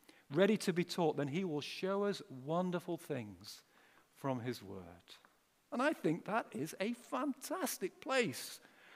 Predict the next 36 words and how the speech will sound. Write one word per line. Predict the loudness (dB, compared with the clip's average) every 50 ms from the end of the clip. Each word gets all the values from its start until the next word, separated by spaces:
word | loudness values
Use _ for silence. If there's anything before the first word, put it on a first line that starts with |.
| -20 -18 _
for | -4 0 6
us | 10 10 10 10 8 4 0
to | -2 -2 -4
start | -4 -4 -6 -6 -2 0 2 4 6 4 4 2 0 -2
together | -2 -2 -2 2 2 2 2 2 2 0 -2 -4 -6 -12 -18 _ _ _ _ _ _ _ _
right | -4 0 4 4 6 4 4 2
at | -2
the | 0
beginning | 0 0 2 4 6 6 6 6 4
of | 4
our | 2 2 2
time. | 0 -4 -6 -2 0 2 4 4 4 4 2 0 -4 -12 -20 -20 -20 -20 -12 4
You | 6 6
know, | 8
we | 8 10 10 12 12 10
want, | 10 10 12 12 12 12 10 6 4 2 -4 -6 -4 4
don't | 8 10 10 10 10 8
we, | 6 4
to | 4 2 -2 -4
find | 0 2 2 2 2 2
rest | 4 6 6 6 6 4 0 -6
for | -4 0 2 2
our | 2 2
souls. | 2 -2 -2 0 0 0 0 0 -2 -6 -8 -12 -14 -14 -16 -16 -18 _ _ _ _ _ _ _ _ _
And | -2 -2
how | 0 2 2 4 4
are | 4
we | 4 4 2 2
to | 0 -2
do | -2 -2 0
this? | 0 -2 -2 -2 -4 -8 -8 -10 -10 -16 _ _ _ -20 _ _ _ _ _ _ _ _ -20 -20 -20 -20 -16 -4
We're | 0 2 2
to | 2 2 -4
come | -4 -4 -4 0 2 2 4 2 2
to | 0 -2 -4 -4
Jesus. | -4 -4 -2 0 0 0 0 -2 -4 -6 -6 -8 -10 -12 -12 -14 -16